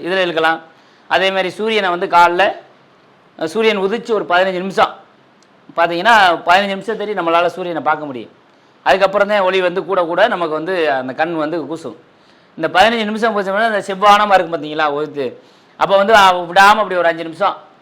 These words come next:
அஞ்சு நிமிஷம் பார்க்குறது ஆரம்பத்துல கஷ்டம், கண்ணீரா வடியும். ஒரு நிமிஷம், ஒரு செகண்ட், ரெண்டு செகண்ட் இப்படியே ஏத்திட்டு போலாம். இந்த மாதிரி நம்ம அடிக்கடி வந்து அந்த சூரியனை பார்த்துக்கிட்டே வந்தோம்னா, ஒரு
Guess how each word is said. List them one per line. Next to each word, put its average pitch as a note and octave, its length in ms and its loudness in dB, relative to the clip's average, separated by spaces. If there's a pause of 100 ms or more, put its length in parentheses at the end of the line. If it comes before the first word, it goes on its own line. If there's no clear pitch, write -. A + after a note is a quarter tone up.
(400)
அஞ்சு D3 140 -8
நிமிஷம் F#3 200 -4
பார்க்குறது G3 300 4
ஆரம்பத்துல F3+ 420 2
கஷ்டம், E3 360 0 (200)
கண்ணீரா F3 400 0
வடியும். D#3 360 -2 (460)
ஒரு F#3 100 2
நிமிஷம், G#3+ 300 -2
ஒரு G#3 120 0
செகண்ட், G#3 360 -4
ரெண்டு F#3+ 120 -6
செகண்ட் F#3+ 240 -6
இப்படியே F#3+ 240 0
ஏத்திட்டு F#3+ 220 0
போலாம். D3 240 -2 (500)
இந்த G#3 140 0
மாதிரி A3+ 220 6
நம்ம G#3+ 180 0
அடிக்கடி G#3 320 2
வந்து G#3 220 2
அந்த G3 160 0
சூரியனை G#3 320 -2
பார்த்துக்கிட்டே F#3 380 2
வந்தோம்னா, E3+ 300 0 (640)
ஒரு F#3+ 160 4